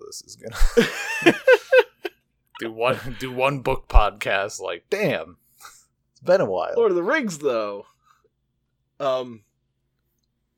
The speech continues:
Speaker 2: I know there, there are plenty of other books that I could talk about, but the, the big one I wanna get to is just, uh, Kurt Vonnegut.
Speaker 1: Oh, yeah.
Speaker 2: 'Cause, uh, I'm, uh, he might be my favorite writer in terms of, uh, books, and I kinda, I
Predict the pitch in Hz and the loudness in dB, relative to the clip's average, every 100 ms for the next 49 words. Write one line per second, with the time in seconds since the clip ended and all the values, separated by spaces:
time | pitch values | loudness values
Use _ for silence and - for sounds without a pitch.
0 | - 117 87 120 143 160 151 180 139 120 | -18 -16 -12 -10 -8 -10 -6 -2 -2 -2
1 | 110 107 - 92 98 90 85 82 - 98 | -6 -10 -10 -10 -10 -12 -12 -16 -12 -8
2 | 117 117 107 127 139 131 131 120 107 104 | -6 -8 -8 -2 0 2 0 -2 -4 -8
3 | 92 87 - 95 87 85 - 82 - 80 | -10 -12 -12 -16 -14 -16 -16 -16 -16 -14
4 | 73 71 - 110 90 92 107 131 139 _ | -14 -14 -12 -10 -8 -8 -6 -8 -8 _
5 | _ _ _ _ _ _ - - _ _ | _ _ _ _ _ _ -20 -20 _ _
6 | _ - 131 101 101 110 80 57 50 _ | _ -6 -4 -4 -6 -6 -8 -12 -14 _
7 | _ - 82 80 71 73 - _ _ _ | _ -14 -12 -10 -12 -18 -20 _ _ _
8 | _ _ - - _ - 87 85 80 76 | _ _ -20 -20 _ -20 -14 -12 -14 -16
9 | 78 78 92 82 78 - _ _ _ 87 | -16 -14 -14 -14 -14 -16 _ _ _ -12
10 | 90 98 113 113 _ _ _ _ _ _ | -8 -6 -8 -10 _ _ _ _ _ _
11 | - 82 85 80 82 82 85 _ _ - | -18 -16 -16 -14 -10 -10 -10 _ _ -16
12 | 110 - - - - _ _ _ _ _ | -16 -14 -14 -14 -16 _ _ _ _ _
13 | _ _ _ 82 80 101 87 - 139 | _ _ _ -16 -14 -10 -10 -6 -6